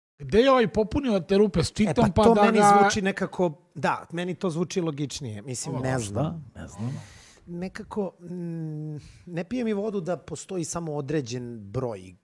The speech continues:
Speaker 2: kao mogućih.
Speaker 3: A mislim da se to konstantno svakako menja. Ti izbaciš neki update, nešto izmeniš, neki novi
Speaker 2: Aha,
Speaker 3: exploit si
Speaker 2: to,
Speaker 3: stvorio.
Speaker 2: tako je.
Speaker 3: Znaš, ne
Speaker 1: Tako
Speaker 3: mislim
Speaker 1: je.
Speaker 3: da je tu ikad kraj.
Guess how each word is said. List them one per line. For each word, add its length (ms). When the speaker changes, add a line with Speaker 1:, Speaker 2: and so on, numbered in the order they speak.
Speaker 2:
kao 240
mogućih. 720
Speaker 3:
A 100
mislim 180
da 80
se 100
to 100
konstantno 400
svakako 340
menja. 240
Ti 100
izbaciš 300
neki 220
update, 240
nešto 200
izmeniš, 500
neki 280
novi 220
Speaker 2:
Aha, 100
Speaker 3:
exploit 260
si 120
Speaker 2:
to, 60
Speaker 3:
stvorio. 300
Speaker 2:
tako 220
je. 80
Speaker 3:
Znaš, 240
ne 120
Speaker 1:
Tako 80
Speaker 3:
mislim 180
Speaker 1:
je. 40
Speaker 3:
da 80
je 120
tu 200
ikad 280
kraj. 320